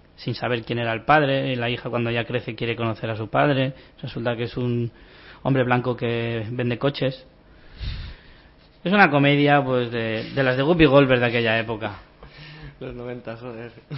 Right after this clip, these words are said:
Speaker 1: El otro día vi Sister Act dos, que la echaron en la sexta do-,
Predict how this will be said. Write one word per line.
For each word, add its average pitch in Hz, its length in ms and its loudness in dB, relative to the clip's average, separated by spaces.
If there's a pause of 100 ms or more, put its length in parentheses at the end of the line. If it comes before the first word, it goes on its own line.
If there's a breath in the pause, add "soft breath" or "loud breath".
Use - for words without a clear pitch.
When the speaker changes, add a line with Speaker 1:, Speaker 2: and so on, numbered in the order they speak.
Speaker 1:
El 135 60 -6
otro 135 180 -2
día 143 160 8
vi 135 100 4
Sister 127 380 0
Act 120 160 2
dos, 127 280 0
que - 120 -8
la 117 80 0
echaron 123 360 0
en 120 120 -2
la 120 100 -2
sexta 110 600 -4
do-, 113 120 -4